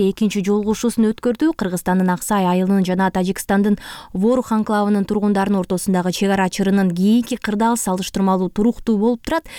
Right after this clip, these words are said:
Чек арадагы абалга эки өлкөнүн күч түзүмдөрү көзөмөл кылууда. Темага кесиптешим Зайырбек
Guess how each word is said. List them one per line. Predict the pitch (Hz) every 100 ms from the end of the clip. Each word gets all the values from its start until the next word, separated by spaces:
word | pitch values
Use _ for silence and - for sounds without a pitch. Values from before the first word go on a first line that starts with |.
| - -
Чек | - 190
арадагы | 196 190 190
абалга | 196 208 226 233
эки | 190 - 196
өлкөнүн | 196 185 175
күч | 196 -
түзүмдөрү | 196 180 180 175 170
көзөмөл | 170 175 185 190
кылууда. | 196 208 240 269 - - -
Темага | 311 254 190
кесиптешим | 185 190 214 220
Зайырбек | 190 170 185 -